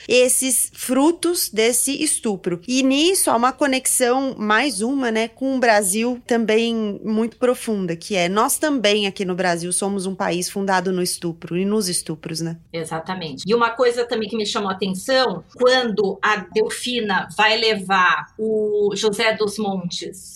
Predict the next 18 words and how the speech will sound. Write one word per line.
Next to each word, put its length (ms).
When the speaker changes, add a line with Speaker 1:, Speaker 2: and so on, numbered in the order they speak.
Speaker 2:
para 360
a 180
mãe 300
conhecer 760
a 80
Serafina, 840
ela, 560
num 160
certo 340
momento, 460
diz 420
Speaker 1:
O 60
José 260
dos 200
Montes 260
é 120
um 300
dos, 400